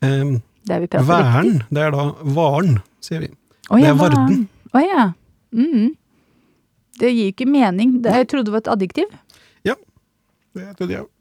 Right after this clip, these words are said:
Speaker 2: Ja. Ja, ja. Men, ehm, avtale og blug, det er jo liksom,
Speaker 1: Ja.
Speaker 2: avtale, da er du rampete og lei, og er du blug, så er du blyg og sjenert.
Speaker 1: Blyg.
Speaker 2: Ja,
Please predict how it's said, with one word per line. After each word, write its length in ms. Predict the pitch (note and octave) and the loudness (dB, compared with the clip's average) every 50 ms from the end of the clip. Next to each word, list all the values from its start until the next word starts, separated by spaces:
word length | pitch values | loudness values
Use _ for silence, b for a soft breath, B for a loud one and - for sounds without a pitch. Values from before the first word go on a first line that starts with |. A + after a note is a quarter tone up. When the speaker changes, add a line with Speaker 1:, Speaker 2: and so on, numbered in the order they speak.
| _ _ _ _ _ | _ _ _ _ _
Speaker 2:
Ja. 140 | D4+ C4 A3+ - _ _ _ _ _ _ _ _ _ - | -6 -6 -6 -6 _ _ _ _ _ _ _ _ _ -2
Ja, 140 | B3 C#4+ D4+ | 0 2 2
ja. 120 | C4+ G#3 F3+ - _ _ _ _ _ _ _ _ - | 2 2 0 -2 _ _ _ _ _ _ _ _ -2
Men, 200 | D4+ E4 E4 D#4+ | 0 0 2 2
ehm, 400 | D4+ C#4+ C#4+ C4+ C4 C4 B3+ A3 - | 2 2 2 2 2 2 0 4 6
avtale 460 | D4 D4+ A#3 F3+ - - B3+ C4 D4+ | 8 8 8 6 4 4 4 6 6
og 80 | D#4 B3 | 4 6
blug, 240 | - E4 D#4+ A3 F3+ | 6 6 6 6 4
det 60 | F3+ B3 | 4 6
er 140 | A3+ G3 E3+ | 6 6 4
jo 80 | F3 | 4
liksom, 320 | F3+ F3 E3+ F3 D#3+ D#3+ D#3+ B B B | 0 0 -2 -2 -6 -8 -10 B B B
Speaker 1:
Ja. 80 | B B B _ | B B B _
Speaker 2:
avtale, 340 | - G#3 F3+ - G3+ G#3 G3+ | 0 0 0 0 -2 -2 0
da 140 | F3 - - | 0 0 0
er 60 | B3 C4+ | 0 0
du 760 | E4 F4+ F4+ F4+ F4+ F4 F4 F4 E4+ E4+ D#4 C4+ A3 G3+ G3 | 0 0 0 0 -2 -2 -2 -2 -2 -2 -2 0 0 0 0
rampete 600 | F3+ F3+ F3+ D3+ - - - - - E3 - - | 0 0 -2 -4 -6 -12 -8 -4 -2 -2 -2 -2
og 100 | - A3 | 0 0
lei, 360 | C#4+ F#4 A4 A4 A4 A4 G#4 - | 0 4 6 6 6 6 6 4
og 220 | D4+ D4 D4 C#4+ B3+ | 2 2 4 4 4
er 100 | A3 A3 | 4 4
du 80 | B3 A3 | 2 0
blug, 320 | F3+ E3+ F#3+ F#3+ F#3+ G3 | 2 2 0 0 -2 -4
så 200 | - - F#4 E4 | -6 -8 -6 -4
er 60 | D#4 E4+ | 0 0
du 100 | G4 G4+ D4+ A3 | 0 0 -2 -6
blyg 480 | - A#3 A3+ A#3+ A#3+ A#3+ A#3+ A#3 A3 A3+ | -6 -6 -4 -4 -4 -4 -6 -4 -4 -6
og 80 | B3+ A#3+ | -6 -6
sjenert. 320 | - E4 C#4 G3+ - E3+ | -4 -4 -2 -2 -2 -4
Speaker 1:
Blyg. 400 | F3 F#3+ G#3 A3 G#3+ E3 C3 - _ _ _ - - | -8 -8 -8 -6 -8 -8 -10 -14 _ _ _ 0 2
Speaker 2:
Ja, 300 | A#3 A3+ A3 G#3+ G#3 | 4 6 6 4 4